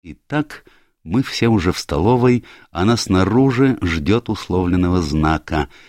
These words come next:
и думает, что пока его нет, она может спокойно извлечь пистолет из тайника и подложить его в пальто мадам. И тут, наконец, её постигает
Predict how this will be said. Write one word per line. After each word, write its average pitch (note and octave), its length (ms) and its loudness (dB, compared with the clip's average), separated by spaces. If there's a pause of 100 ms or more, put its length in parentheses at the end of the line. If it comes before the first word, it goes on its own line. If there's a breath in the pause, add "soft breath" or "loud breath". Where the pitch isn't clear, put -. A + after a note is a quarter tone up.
(100)
и G#2 140 -2
думает, D3+ 340 2
что - 180 -2
пока C3+ 260 0
его C3+ 220 4
нет, D3 220 2
она B2+ 120 2
может B2 300 0
спокойно C3+ 600 2
извлечь B2+ 540 0
пистолет D#2+ 540 -2
из E2 160 -6
тайника D#2 720 -2 (380 loud breath)
и B2 100 -4
подложить G#2 920 0
его B2 220 -4
в A2+ 100 -14
пальто F#2 380 -6
мадам. D2+ 600 -2 (500 soft breath)
И F2+ 180 -6
тут, D3 380 -8
наконец, B2+ 640 -2
её B2+ 480 -2
постигает G2 880 -4